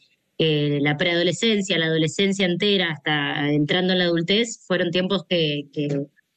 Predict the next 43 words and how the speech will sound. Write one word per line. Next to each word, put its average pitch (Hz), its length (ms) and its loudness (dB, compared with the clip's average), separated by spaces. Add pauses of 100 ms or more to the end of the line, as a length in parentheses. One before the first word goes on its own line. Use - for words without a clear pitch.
(240)
que 175 100 -2
trabajé 160 380 0
con 196 160 0
ella 233 460 0 (300)
y - 80 0
por 156 140 0
ende 202 120 2
aprendí 180 320 0
todo 208 240 2
lo 185 120 0
que 151 440 -2
después 143 300 -10
pude 185 160 2
desarrollar 170 460 -2
más 196 140 0
o 156 40 -12
menos, 233 320 2
pero 151 280 0 (420)
saber 170 400 -2 (540)
qué 196 80 0
es - 100 -2
una 185 200 2
cámara, 208 340 0
una 170 180 0
luz, 196 220 2
dónde 190 180 0
pararse, 185 440 -2
aprenderse 170 380 0
una 165 140 0
letra, 170 600 0 (280)
eh, 165 340 0
hacer 170 280 -4
teatro, 180 640 0
teatro 180 320 0
musical, 185 600 0
grabar 165 340 0
discos, 180 720 -2
viajar 175 320 -2
por 147 100 0
el 170 60 0
mundo, 208 240 0
hacer 180 180 -2
shows, 185 540 0